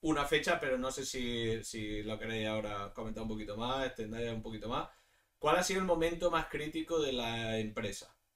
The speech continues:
Sí que habéis dicho incluso, eh,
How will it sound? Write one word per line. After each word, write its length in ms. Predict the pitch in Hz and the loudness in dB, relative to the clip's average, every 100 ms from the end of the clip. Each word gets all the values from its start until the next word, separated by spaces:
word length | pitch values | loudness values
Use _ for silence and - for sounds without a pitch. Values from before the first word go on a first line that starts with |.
| _ _ _ _ _ _ _ _ _ | _ _ _ _ _ _ _ _ _
Sí 200 | - 135 | -10 -4
que 80 | 135 | 2
habéis 240 | 135 139 135 | 4 4 4
dicho 600 | 139 - 135 131 127 127 | 2 4 8 8 8 6
incluso, 920 | 127 120 139 139 - 127 120 113 - _ - | 2 -2 -2 -2 2 2 2 0 -8 _ -6
eh, 600 | 120 120 117 117 113 | -2 0 0 -2 -6